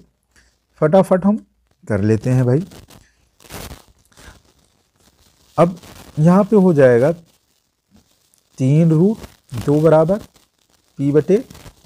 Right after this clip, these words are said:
Q। यहाँ से हमें प्राप्त हो जाएगा क्या? ये थ्री इधर आए तो बटे में हो जाएगा, तो पी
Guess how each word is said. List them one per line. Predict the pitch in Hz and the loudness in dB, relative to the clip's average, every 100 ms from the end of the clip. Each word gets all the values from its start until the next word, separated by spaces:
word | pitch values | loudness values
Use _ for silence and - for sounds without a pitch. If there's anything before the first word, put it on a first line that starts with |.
| - | -20
Q। | - - - _ _ _ | -18 -16 -18 _ _ _
यहाँ | 135 156 160 233 | -2 0 0 -2
से | - 143 165 _ _ - | -2 -6 -6 _ _ -8
हमें | 135 143 | -4 -2
प्राप्त | - 127 160 170 - | 0 0 0 -2 -6
हो | 123 | 0
जाएगा | 113 104 104 104 | 2 2 0 -4
क्या? | - 92 98 147 - _ _ _ _ _ _ _ _ _ _ _ _ _ _ _ _ _ _ _ _ _ _ _ _ _ _ _ | -4 -4 -4 -6 -10 _ _ _ _ _ _ _ _ _ _ _ _ _ _ _ _ _ _ _ _ _ _ _ _ _ _ _
ये | 131 165 180 - _ _ - | 0 2 2 0 _ _ -10
थ्री | 175 160 | -6 -2
इधर | 156 165 185 | 0 0 2
आए | 175 220 - _ | 0 -2 -10 _
तो | 143 | -6
बटे | 110 104 135 | -4 -4 -2
में | 156 | -2
हो | 143 156 | -2 -2
जाएगा, | 151 147 156 202 - _ _ - - - _ | 0 -2 -4 -8 -18 _ _ -20 -20 -20 _
तो | 123 110 | -8 -8
पी | - - _ _ 170 165 190 | -10 -20 _ _ -6 -2 -2